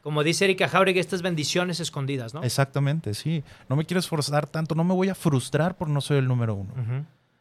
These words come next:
Speaker 2: El, el pensamiento mágico pendejo,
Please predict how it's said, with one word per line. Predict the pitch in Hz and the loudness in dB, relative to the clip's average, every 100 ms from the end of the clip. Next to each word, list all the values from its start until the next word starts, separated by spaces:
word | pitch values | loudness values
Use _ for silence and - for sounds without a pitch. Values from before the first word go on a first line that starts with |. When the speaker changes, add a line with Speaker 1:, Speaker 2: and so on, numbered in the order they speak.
| _ _ _ - | _ _ _ -4
Speaker 2:
El, | 117 120 117 117 110 110 | 0 4 4 4 0 -4
el | - 120 117 113 113 107 - _ _ | -2 -2 0 -2 -4 -6 -14 _ _
pensamiento | 110 110 110 110 113 135 | -4 -2 0 0 -2 -2
mágico | 135 123 135 - 135 123 - - _ _ _ _ _ _ _ _ _ _ - | -4 -6 -8 -6 -6 -6 -12 -16 _ _ _ _ _ _ _ _ _ _ -10
pendejo, | 107 110 131 - 135 | -6 0 0 0 -4